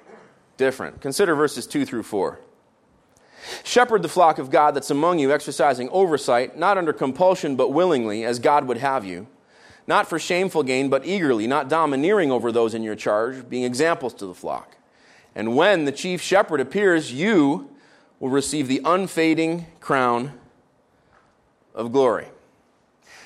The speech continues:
So here he's speaking to the leaders of God's church. It's not one hundred percent applicable to you. It's very applicable to me.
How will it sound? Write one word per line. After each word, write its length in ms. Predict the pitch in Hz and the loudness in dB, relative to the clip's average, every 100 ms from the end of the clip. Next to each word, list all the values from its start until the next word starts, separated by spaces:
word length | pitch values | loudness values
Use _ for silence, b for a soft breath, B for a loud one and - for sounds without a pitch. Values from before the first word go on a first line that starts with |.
| B | B
So 180 | - | 0
here 160 | 185 247 | 2 4
he's 140 | 233 | 2
speaking 360 | - 185 202 190 | -2 -4 -2 -2
to 100 | 170 | 0
the 80 | 156 | 2
leaders 320 | 156 180 170 | 4 4 2
of 160 | 151 123 | 0 2
God's 260 | 139 127 | 2 2
church. 260 | - 113 110 | -4 -8 -8
It's 160 | 123 | -8
not 240 | 147 139 123 | -4 -4 -4
one 180 | 139 147 | -4 -4
hundred 220 | 143 117 | -4 -6
percent 280 | 127 - 117 | -8 -6 -6
applicable 420 | - 120 110 104 | -6 -6 -4 -6
to 140 | - | -6
you. 220 | 95 90 95 - _ _ _ _ | -8 -8 -12 -20 _ _ _ _
It's 100 | _ | _
very 200 | 113 143 | 0 2
applicable 360 | 135 139 113 110 | 2 0 -2 -4
to 80 | 98 | -4
me. 240 | 85 80 | -6 -12